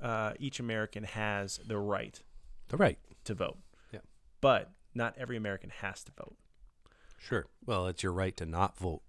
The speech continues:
Speaker 2: as well.
Speaker 1: Exactly. And that
Speaker 2: Yeah.
Speaker 1: was my argument. If you don't wanna vote and that's not something you wanna consume yourself with, then that's not something I wanna be a part of.
Speaker 2: Plus, you're, you're twenty. I mean, I guess you could,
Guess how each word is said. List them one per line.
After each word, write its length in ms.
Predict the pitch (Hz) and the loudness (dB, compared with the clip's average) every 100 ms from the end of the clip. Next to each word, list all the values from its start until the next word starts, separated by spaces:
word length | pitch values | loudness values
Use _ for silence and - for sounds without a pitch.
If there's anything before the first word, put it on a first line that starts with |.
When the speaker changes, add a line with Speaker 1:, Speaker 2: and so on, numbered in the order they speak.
| - | -2
Speaker 2:
as 120 | 104 | 4
well. 100 | 95 | 6
Speaker 1:
Exactly. 360 | 104 - 113 - | 6 2 -6 -4
And 140 | 156 | 2
that 60 | 233 | 2
Speaker 2:
Yeah. 40 | |
Speaker 1:
was 160 | 240 214 | 2 0
my 120 | 196 | 0
argument. 460 | 175 107 92 - - | 0 0 -8 -10 -6
If 220 | 123 120 | -4 -4
you 60 | 143 | -4
don't 260 | 156 190 | -4 -4
wanna 180 | 190 180 | -4 -4
vote 320 | 113 90 113 - | -2 -2 -4 -6
and 120 | 113 | -6
that's 160 | 120 - | -4 -4
not 140 | 127 | -6
something 220 | 131 120 | -6 -8
you 60 | 120 | -8
wanna 100 | 110 | -8
consume 340 | 101 - 85 | -10 -10 -10
yourself 340 | 87 - 82 - | -10 -10 -10 -6
with, 200 | 143 - | -8 -8
then 360 | 95 107 117 117 - - - - | -6 -4 -4 -8 -18 -20 -18 -8
that's 180 | 104 | -4
not 140 | 113 110 | -4 -6
something 240 | 120 123 | -6 -4
I 40 | 120 | -4
wanna 160 | 131 | -4
be 80 | 135 | -4
a 40 | 139 | -4
part 240 | - 165 | -4 -2
of. 40 | - | 4
Speaker 2:
Plus, 240 | 156 - | 4 6
you're, 180 | 110 104 - | 4 4 0
you're 180 | 110 101 | 2 2
twenty. 680 | - - 117 113 113 110 - - | 8 8 10 6 6 2 0 2
I 60 | |
mean, 140 | 120 113 | 4 6
I 80 | 107 | 8
guess 200 | 135 - | 8 6
you 80 | 120 | 4
could, 240 | 123 113 | 6 4